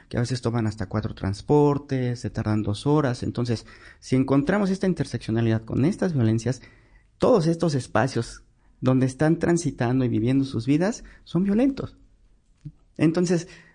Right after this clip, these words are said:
ya va más allá de lo laboral. Y al fin y al cabo, donde llegan a trabajar,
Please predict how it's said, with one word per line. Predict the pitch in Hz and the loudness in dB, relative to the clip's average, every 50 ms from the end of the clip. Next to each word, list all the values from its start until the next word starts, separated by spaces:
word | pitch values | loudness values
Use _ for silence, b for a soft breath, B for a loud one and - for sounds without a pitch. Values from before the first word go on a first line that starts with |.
| B B - | B B -4
ya | 151 151 208 226 | 0 0 2 2
va | 220 214 208 | 2 2 0
más | 208 202 185 - | 0 0 0 0
allá | 165 160 156 | 0 0 2
de | 151 143 | 2 0
lo | 127 117 | 0 0
laboral. | 113 107 110 113 - 165 135 107 - - - _ _ _ _ _ _ _ _ _ _ _ _ _ _ _ _ _ _ _ _ _ _ _ _ | 0 -2 -2 -2 -2 -2 -2 -4 -6 -12 -20 _ _ _ _ _ _ _ _ _ _ _ _ _ _ _ _ _ _ _ _ _ _ _ _
Y | - 131 135 | 0 0 2
al | 135 135 | 2 2
fin | 135 175 196 233 | 2 2 2 2
y | |
al | 233 190 - | 2 2 0
cabo, | - 151 156 151 147 | 0 0 2 2 0
donde | 135 135 139 135 135 131 127 131 127 127 | 0 0 0 2 0 0 0 0 0 0
llegan | 139 165 202 208 196 165 | 0 0 0 0 0 -2
a | - | -2
trabajar, | - 135 131 127 123 123 - 123 123 127 | -4 -4 -2 -2 -2 -2 -2 -2 -2 -2